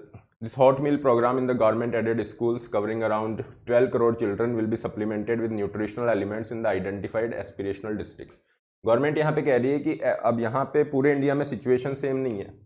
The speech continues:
अगर हम इंडिया के मैप को इस तरह से देखते हैं, तो you will see कि हाँ, साउथ इंडियन स्टेट्स है, ये थोड़ा बेटर कर रहे हैं, और यहाँ पे ईस्टर्न और नॉर्थर्न इंडियन स्टेट्स हैं, यहाँ पे थोड़ा सा स्टेटस नीचे की तरफ है।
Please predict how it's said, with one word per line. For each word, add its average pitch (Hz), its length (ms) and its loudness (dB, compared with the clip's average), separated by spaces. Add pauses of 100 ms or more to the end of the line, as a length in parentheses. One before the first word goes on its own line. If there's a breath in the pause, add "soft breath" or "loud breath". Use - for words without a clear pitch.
(200)
अगर 101 140 -4
हम 113 120 -4
इंडिया 107 280 0
के 110 140 -4
मैप 101 320 -6
को 107 80 0
इस 104 140 -4
तरह 101 140 -4
से 101 120 -10
देखते 95 340 -6
हैं, 98 180 -6
तो - 1120 -6
you 135 180 0
will 160 120 4
see 156 200 2
कि 165 100 2
हाँ, 156 280 2
साउथ 135 260 4
इंडियन 139 300 0
स्टेट्स 127 360 0
है, 127 120 0
ये 127 80 2
थोड़ा 127 240 0
बेटर 107 300 0
कर 117 140 0
रहे 120 160 -2
हैं, 120 80 -6
और 104 160 -6
यहाँ 110 180 -4
पे 113 120 -4 (100)
ईस्टर्न 123 400 -4
और 104 160 -2
नॉर्थर्न 101 400 -4
इंडियन 107 320 -4
स्टेट्स 101 380 -4
हैं, 113 100 -6
यहाँ 104 240 -4
पे 104 120 -6
थोड़ा 98 240 -4
सा 110 180 -2 (1120)
स्टेटस 107 440 0
नीचे 98 280 -2
की 92 80 -4
तरफ 76 260 -8
है। - 60 -12